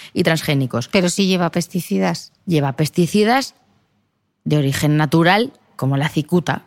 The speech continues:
Speaker 1: que es natural, quiero decir, como las piretrinas, que también son pesticidas, o como el azufre. Por ejemplo, ¿tú comerías azufre? Pues no. Bueno, pues es un pesticida que puede llevar algo eco, porque si no las cosechas no salen, no salen rentables.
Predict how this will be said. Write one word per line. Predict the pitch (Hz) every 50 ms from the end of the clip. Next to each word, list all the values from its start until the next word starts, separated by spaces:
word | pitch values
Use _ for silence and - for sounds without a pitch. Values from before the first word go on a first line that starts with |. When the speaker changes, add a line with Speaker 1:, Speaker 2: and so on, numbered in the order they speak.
| _ _
Speaker 1:
que | - 139 143
es | 139
natural, | 139 143 139 - 156 143 131 - - _ -
quiero | 185 175 165
decir, | 147 - 165 156 - -
como | - 160 147 143 139
las | 135 135 135 -
piretrinas, | - - 190 165 170 147 - 190 220 220 214 196 196 247 311 - - - - - - - - - _
que | - 165
también | 151 151 139 135 131 131 127
son | - 135 131 127
pesticidas, | - 147 - - 190 185 - 233 247 262 - 311 302 - - - _ _ _ _ _ _ _ _ -
o | 196 226 277 311 - - - - - - - _ _ - -
como | - 147 151
el | 143 139
azufre. | - - 190 196 156 - 147 151 185 - - _ -
Por | - 156 143
ejemplo, | 143 151 147 143 165 170
¿tú | 160 -
comerías | 170 196 190 190 190 190 185
azufre? | 165 247 254 190 190 156 139 123 - _ _ - _ - -
Pues | - 143 139
no. | 147 147 139 123 - _ _
Bueno, | 156 151 147 131
pues | - 135 135
es | 135
un | 151 156 151
pesticida | - 151 - 175 135 151 175 185 202 233 - - - _ _ -
que | - 143
puede | - 156 151 151 151
llevar | 147 147 156 175 - - _
algo | - 151 151 151 160 170 - -
eco, | 160 156 - 147 - - - _
porque | - 147 143 151
si | - - 143
no | 143 139
las | 143 151 -
cosechas | - 165 139 151 - 175 170 147 170
no | 175 175
salen, | - 165 151 156 156 156 160 160 160 160 160 160 160 160 165 240
no | 170 156
salen | 139 143 156 156 160 156 160 160
rentables. | 151 147 143 147 139 - 208 214 190 160 -